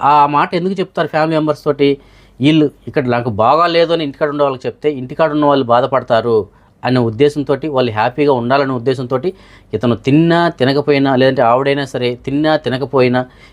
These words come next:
వీళ్ళు కష్టపడిన డబ్బులు ఇంటికి పంపించి, ఆ డబ్బులు ఇంటికి పంపించిన తర్వాత ఆ ఫ్యామిలీ మెంబర్స్ హ్యాపీగా ఉంటే చాలు అనే ఉద్దేశంతోనే కదా ఇంత కష్టపడుతున్నాం ఇక్కడ.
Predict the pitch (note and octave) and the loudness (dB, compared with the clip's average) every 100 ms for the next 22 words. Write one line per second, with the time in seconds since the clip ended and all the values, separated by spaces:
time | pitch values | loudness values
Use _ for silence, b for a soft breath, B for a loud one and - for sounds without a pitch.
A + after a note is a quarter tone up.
0 | - A#2+ A#2+ A#2+ - D3 D#3+ C#3+ A#2+ B2 | -4 -2 0 -2 -2 -2 0 0 -2 0
1 | C3+ A#2+ C#3 C3+ C3 C3 B2 D3 C3 B2 | -2 -2 -4 -4 -4 -2 -4 0 2 2
2 | A#2 A#2 C#3 C3 C#3 B2+ B2+ B2+ B2+ B2+ | 0 -2 -4 -4 -4 -4 -6 -8 -4 -2
3 | A2+ A#2+ B2 D3+ D3 C3+ C3+ - A#2+ C#3 | -2 0 0 2 2 2 -2 -2 -2 0
4 | C#3+ C3+ B2+ B2 - C3 C#3+ C#3 C3+ B2+ | 0 0 0 -2 0 2 2 0 -2 0
5 | D3+ D#3 D3 D3 D3 E3 b b b b | 0 0 -2 0 0 -2 b b b b
6 | - A#2+ C3+ B2+ - A#2+ A#2 G2+ F#2 | -6 -4 -2 -4 -2 -2 -2 -4 -4